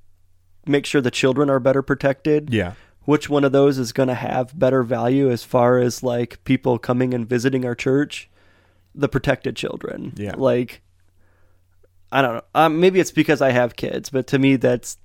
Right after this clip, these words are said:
Speaker 1: that seems like a no-brainer. But anyway, so Alex, you, you were saying at your Flint location,
Speaker 2: Yeah.
Speaker 1: you carried.
Speaker 2: Yeah,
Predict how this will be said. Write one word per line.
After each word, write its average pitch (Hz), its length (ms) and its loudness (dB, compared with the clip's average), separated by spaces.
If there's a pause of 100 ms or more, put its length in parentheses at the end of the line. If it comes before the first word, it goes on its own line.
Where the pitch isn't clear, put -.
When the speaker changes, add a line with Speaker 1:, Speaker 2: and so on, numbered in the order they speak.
Speaker 1:
that 147 180 2
seems 139 180 2
like 127 140 -2
a 120 60 0
no-brainer. - 580 -6
But 139 180 2 (320)
anyway, 170 300 6
so 127 240 2
Alex, 139 380 4
you, 156 320 4
you 160 160 4
were 170 100 6
saying 139 640 2
at 143 160 0
your 139 100 -2
Flint 160 280 0
location, 131 760 -2
Speaker 2:
Yeah. 117 240 0
Speaker 1:
you 147 540 4 (280)
carried. - 640 0 (160)
Speaker 2:
Yeah, 110 320 2